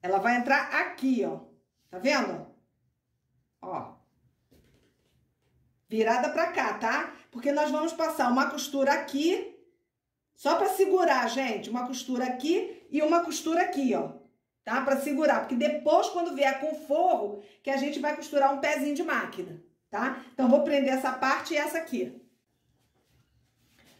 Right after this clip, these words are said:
Pronto, turma, ó. Preso, tá? Bem na beirinha. Não precisa colocar muito, não. Agora, nós vamos vir com essa parte aqui, ó. Direito, tá?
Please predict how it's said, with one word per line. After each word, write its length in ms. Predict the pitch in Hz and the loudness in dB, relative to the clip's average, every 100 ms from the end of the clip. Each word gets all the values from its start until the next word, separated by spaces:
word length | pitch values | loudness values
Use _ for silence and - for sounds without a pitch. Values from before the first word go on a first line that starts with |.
| _ _ - | _ _ -10
Pronto, 320 | - 247 - - | 0 2 0 -4
turma, 300 | 196 233 226 | -2 0 0
ó. 280 | - - _ _ _ _ | -4 -14 _ _ _ _
Preso, 720 | 214 214 247 277 294 403 - - _ | -6 0 2 2 0 -4 -6 -14 _
tá? 200 | 202 240 | -4 -2
Bem 180 | 233 302 | 0 0
na 100 | 339 | 4
beirinha. 720 | 269 247 262 311 359 381 - - | 4 4 2 0 0 -2 -8 -10
Não 160 | 233 | -6
precisa 400 | 233 233 262 269 | -4 -4 -4 -4
colocar 540 | 262 254 240 240 220 214 | 0 0 0 0 0 0
muito, 220 | 233 233 | -2 -2
não. 580 | 202 196 233 339 - - _ _ _ _ | -2 0 2 2 0 -12 _ _ _ _
Agora, 360 | 240 254 294 | 0 2 2
nós 120 | 339 330 | 2 0
vamos 220 | 311 247 | -2 0
vir 140 | 262 | -2
com 160 | 254 254 | 0 0
essa 280 | 330 381 330 | 0 0 -2
parte 380 | - 277 277 | 0 0 0
aqui, 340 | 240 247 320 311 | -6 -2 2 2
ó. 240 | - - - _ _ | 0 -6 -16 _ _
Direito, 800 | 180 277 269 247 262 339 349 392 415 427 - - _ _ _ | -4 -2 2 6 6 4 0 0 0 -2 -10 -20 _ _ _
tá? 420 | 220 262 - - | -4 -4 -4 -10